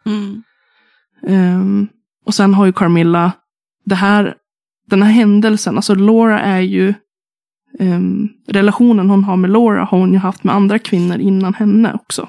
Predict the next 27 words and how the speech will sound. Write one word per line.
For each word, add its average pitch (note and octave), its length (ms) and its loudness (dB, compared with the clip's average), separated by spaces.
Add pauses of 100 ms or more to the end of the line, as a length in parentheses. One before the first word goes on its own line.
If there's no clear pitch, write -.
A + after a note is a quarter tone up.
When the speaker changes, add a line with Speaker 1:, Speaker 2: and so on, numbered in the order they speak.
Speaker 1:
Mm. F#3+ 340 -4 (680)
Speaker 2:
Att - 500 -10 (120)
innan G3+ 320 4
hon G3 120 2
kom G3 200 0
till F#3+ 140 0
Laura A#3 340 2
så G#3 140 -4
var F#3 180 0
hon F3+ 220 2
hos - 320 -6
en, E3+ 400 -2 (1700)
en, F#3 340 -2 (240)
en G3 140 -2
kvinna F3+ 440 -2 (840)
vars, F3+ 480 -4 (280)
jag F#3+ 100 -6
tror F3+ 120 -4
att - 80 -10
det F#3+ 60 -8
var F3 120 -4
morbror F#3+ 800 2
eller F3+ 180 -4
farbror, F#3 680 0
kände F#3+ 480 0
Lauras G3+ 420 0
pappa. - 380 -10